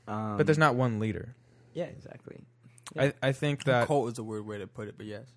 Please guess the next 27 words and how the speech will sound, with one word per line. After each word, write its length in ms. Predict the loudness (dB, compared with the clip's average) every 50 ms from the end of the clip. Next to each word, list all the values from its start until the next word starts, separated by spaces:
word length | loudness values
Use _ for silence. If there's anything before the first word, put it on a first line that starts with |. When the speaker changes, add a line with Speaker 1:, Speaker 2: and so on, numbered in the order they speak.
| _ _ -6
Speaker 2:
I 60 | -4
think 280 | -2 -2 -2 -2 -2 -6 -12 _ -20 -20 -20 -20 _ _
Speaker 1:
It, 180 | 0 0 2 2
Speaker 2:
a, 40 | 4
Speaker 1:
I 100 | 6 10
Speaker 2:
well, 160 | 10 10 10
Speaker 1:
mean, 80 | 10 8
but 240 | 6 4 4 4 4
a 60 | 0
cult 320 | -2 2 4 2 4 4 2
is 100 | 2 2
anything 380 | 0 -2 -2 -2 -4 -4 -4 -2
that, 280 | -2 -2 -2 -2 -6 -10 _ _ _ _ -20 _ _ _ _ _ _ _ _
<sighs> 800 | _ _ _ _ _ _ _ -20 -20 -18 -18 -18 -18 -20 -16 -14
okay. 160 | -14 -12 -12 -16 -18 -6 _
Speaker 2:
the 80 | 2 6
definition 440 | 6 6 6 6 2 0 0 0 0
of 80 | -2 -2
a 40 |
cult, 280 | -2 -2 -2 -2 0 2
though, 220 | 2 4 4 4
has 300 | 2 2 0 0 0 -2
to 100 | -4 -4
have, 240 | -2 -2 -2 -2 -2
like, 160 | -4 -4 -4 -6 -6
one 420 | -6 -4 -4 -4 -4 -4 -6 -6 -4
Speaker 1:
One, 440 | 0 4 4 6 6 4 2 -2